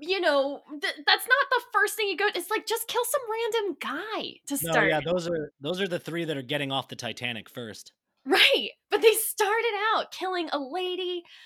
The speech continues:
Speaker 1: a dog, and a kid. That's
Speaker 2: Hmm.
Speaker 1: heavy. That's
Speaker 2: Hmm.
Speaker 1: dark. And then
Speaker 2: Yeah.
Speaker 1: you've got the kid's mom is, like, you know, wearing all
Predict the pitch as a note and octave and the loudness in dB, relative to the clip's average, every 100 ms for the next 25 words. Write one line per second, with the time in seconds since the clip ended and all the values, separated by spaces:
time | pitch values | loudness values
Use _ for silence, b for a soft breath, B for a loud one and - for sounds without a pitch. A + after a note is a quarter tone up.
0 | B _ G4 G4+ C4+ A#3 G#3 G#3 G#3 _ | B _ -4 -2 -4 -4 -4 -6 -8 _
1 | _ C4+ B3+ B3 - C4 A3 F3+ - G#3+ | _ -4 -2 -4 -4 -2 -2 -2 -8 -6
2 | C#4 F4+ - - - - D#4 C#5 D#4 - | -2 -2 -4 -10 -10 -2 0 0 -4 -10
3 | _ _ _ - F#5+ C4 - C5+ E5 E5+ | _ _ _ -2 -2 -6 -4 4 6 6
4 | - - - b b b A#4 D5 - B4+ | 2 -8 -20 b b b 2 2 0 -2
5 | - G#4 - G4 F#4+ C#4 B3 A3 A3 A#3+ | -4 -10 -4 -2 -2 -2 0 2 2 4
6 | D#4 F4+ C4+ A#3 A#3+ A3+ - B B B | 2 2 -2 0 2 2 -2 B B B
7 | _ _ - D4 C4+ A3+ G#3+ G#3 G3+ A3+ | _ _ -4 0 2 2 2 -2 -6 2
8 | C#4 B3+ A#3 | 4 4 2